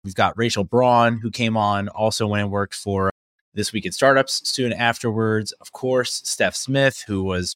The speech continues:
basically unknown before she came on this podcast, and then, and then went and worked for A sixteen Z. Um, and the,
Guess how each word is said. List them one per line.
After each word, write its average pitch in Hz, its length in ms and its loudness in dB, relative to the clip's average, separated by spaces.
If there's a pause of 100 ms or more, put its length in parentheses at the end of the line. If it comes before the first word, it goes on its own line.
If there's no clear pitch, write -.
basically 120 460 2
unknown 104 560 -2
before 95 280 -4
she 98 140 -6
came 98 220 -2
on 95 160 0
this 95 160 -6
podcast, 95 680 0 (420)
and 104 200 -6
then, 104 200 2 (440)
and 104 120 -6
then 101 120 -2
went 101 160 0
and 95 80 -6
worked 101 200 -4
for 92 260 -6
A 101 120 -2
sixteen 95 580 -6
Z. 123 460 2 (400)
Um, 117 180 0
and 123 200 -2
the, 139 160 0